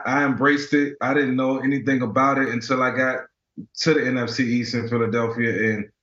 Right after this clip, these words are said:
I enjoyed every minute of it. I, I think I came out on top in, in those games, uh, for the most part. I won the majority of it.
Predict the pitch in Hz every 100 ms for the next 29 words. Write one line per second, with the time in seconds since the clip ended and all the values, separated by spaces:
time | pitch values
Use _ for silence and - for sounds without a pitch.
0 | _ - 175 185 180 180 175 165 175 175
1 | 151 135 127 135 135 127 135 185 170 156
2 | - 165 160 156 143 135 - 147 113 -
3 | - 127 113 123 120 120 113 104 117 110
4 | 98 - 104 104 - 120 120 117 - 104
5 | 92 - _ - _ - 120 143 139 131
6 | 117 120 113 101 85